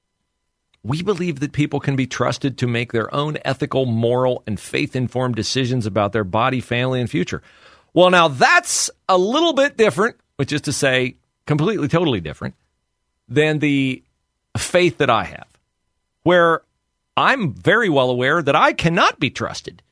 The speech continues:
nor should I be trusted, nor do I want to be trusted to make my own judgments about what is moral and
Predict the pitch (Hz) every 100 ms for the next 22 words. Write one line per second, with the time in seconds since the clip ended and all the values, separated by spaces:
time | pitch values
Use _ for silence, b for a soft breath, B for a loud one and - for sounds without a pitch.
0 | _ _ _ _ _ _ _ 151 247 370
1 | - 392 415 220 151 - 113 - 85 98
2 | 226 190 294 277 254 339 427 170 143 123
3 | 107 - - 95 _ _ _ - 202 196
4 | 247 302 - - 165 185 190 - 233 277
5 | 302 311 311 233 _ _ _ - 120 185
6 | 233 151 143 143 - - 170 170 170 -
7 | 185 - 175 123 135 143 156 180 185 185
8 | 185 - 143